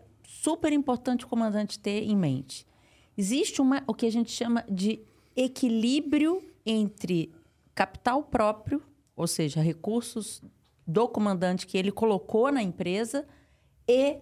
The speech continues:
crédito, e dívida, ou capital de terceiros, né? É, terceiro por quê? Porque é o banco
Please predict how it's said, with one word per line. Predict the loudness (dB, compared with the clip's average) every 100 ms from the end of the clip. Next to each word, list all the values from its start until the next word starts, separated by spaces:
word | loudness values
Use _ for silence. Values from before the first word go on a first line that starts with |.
| -14 _ _ -2
crédito, | 2 2 2 -4 -14 -6 0
e | 2
dívida, | 2 2 2 0 0 0 -2 -4 0
ou | 2 2 -2 -10 -4
capital | -4 -4 -2 0 0 -2 -8
de | -8 -6
terceiros, | -4 -6 -6 -6 -4 -4 -6 -16 -20 -4
né? | -2 -2 -6 -16 _ _ -4
É, | -2 0 -2 -2 -2
terceiro | 0 0 0
por | -2 -4
quê? | -4
Porque | -6 -6
é | -4
o |
banco | 0 2 2 -2 -6